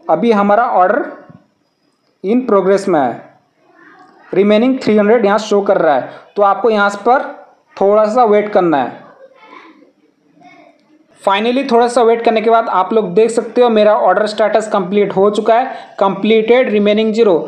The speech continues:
तो अभी मैं आपको Telegram open करके दिखा देता हूँ। ये रहा मेरा Telegram,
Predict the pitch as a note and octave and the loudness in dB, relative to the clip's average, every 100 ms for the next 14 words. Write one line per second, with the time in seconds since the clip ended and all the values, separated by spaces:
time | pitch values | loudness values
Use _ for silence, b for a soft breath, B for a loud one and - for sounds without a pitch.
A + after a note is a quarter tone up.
0 | B B G#3 G3+ G#3 A3+ A3+ G#3+ A3 A#3 | B B 0 0 0 0 0 0 -2 -2
1 | A3 G#3 G#3 G#3+ B3 - G#3+ G#3 G#3+ G3+ | 0 0 0 0 -2 0 0 2 0 0
2 | G3+ G3 G3 A3+ C#4 C#4+ B B - E3+ | 0 0 0 -2 -2 -10 B B -6 0
3 | G3 G3 G#3 G#3 G3+ G3 A3+ | 0 2 0 0 -2 0 0